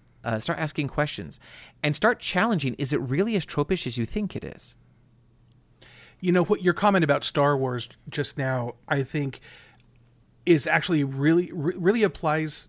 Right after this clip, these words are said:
Speaker 2: to Krull. Um, S-, Star Wars, if you wanna go look for hokum and cheese, uh, the original Star Wars,
Speaker 1: <laughs>
Speaker 2: before the special edition and all that stuff,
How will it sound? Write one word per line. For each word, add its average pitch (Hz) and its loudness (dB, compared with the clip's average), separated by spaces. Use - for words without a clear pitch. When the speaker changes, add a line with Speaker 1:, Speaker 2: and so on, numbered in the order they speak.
Speaker 2:
to 143 -8
Krull. - -4
Um, 147 0
S-, - -6
Star 240 2
Wars, 135 -2
if 175 -2
you 240 0
wanna 214 2
go 190 4
look 175 -2
for 156 -2
hokum 160 -4
and 131 -4
cheese, 147 -8
uh, 143 2
the 147 0
original 233 0
Star 196 4
Wars, 131 -2
Speaker 1:
<laughs> 120 -6
Speaker 2:
before 139 0
the 190 0
special 214 0
edition 185 0
and 131 -4
all 151 -4
that 170 -2
stuff, 135 -4